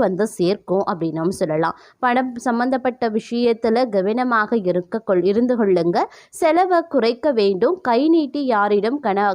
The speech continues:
கடனாக பணம் வாங்காதீங்க. அதே மாதிரி எடுத்து வைக்கக்கூடிய ஒவ்வொரு அடியிலையுமே கவனம் தேவைங்க. அடுத்தவர்களுடைய பிரச்சனையில தலையிட்டு அடுத்தவர்களுடைய குறைகளை சுட்டிக்காட்டும் போது சற்று கவனமாக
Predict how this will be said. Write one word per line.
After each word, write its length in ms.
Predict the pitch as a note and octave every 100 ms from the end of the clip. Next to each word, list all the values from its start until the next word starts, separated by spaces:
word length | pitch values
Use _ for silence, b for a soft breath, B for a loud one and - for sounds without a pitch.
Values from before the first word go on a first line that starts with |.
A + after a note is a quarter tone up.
| F#3
கடனாக 560 | G3+ A3+ B3 F#3+ F3 F#3 B B C4+
பணம் 280 | C4 C#4 A#3
வாங்காதீங்க. 640 | F#3+ F#3 G3 D#3+ E3 E3 F3+ B B
அதே 260 | - A3+ D4
மாதிரி 480 | D#4+ C#4+ C4 A3 C#4 D4 B3
எடுத்து 260 | D#4 F4+ D#4
வைக்கக்கூடிய 600 | C#4 C#4 C4+ A#3+ A#3 D4+ A#3
ஒவ்வொரு 260 | G#3 D#4 E4 A3+
அடியிலையுமே 600 | G#3+ A#3+ G#3+ F#3 G3 C4+
கவனம் 300 | A3 F3+ F3+ G#3+ A3+ F#3
தேவைங்க. 420 | E3 F3 E3 A3 F4 B B A3
அடுத்தவர்களுடைய 800 | B3 C4 D#4 D#4 D4+ C4 A#3+ A#3 A3+
பிரச்சனையில 580 | F#3 - B3 A#3+ G#3+ G#3+ G3+
தலையிட்டு 440 | F3+ G#3+ G3+ A3+ E4
அடுத்தவர்களுடைய 720 | G#3 G#3+ C4+ B3+ B3+ A3+ G3 G3 F#3
குறைகளை 500 | F#3+ A3 B3+ B3 F#3+ A3+
சுட்டிக்காட்டும் 800 | F#3 E3 C4 B3 G#3+ D#3+ G3+ F3+ E3
போது 260 | E3 G3 F#4 B B -
சற்று 280 | D#4+ - E4 A#3
கவனமாக 640 | G#3 C#4 E4+ D4 F#3+ F#3+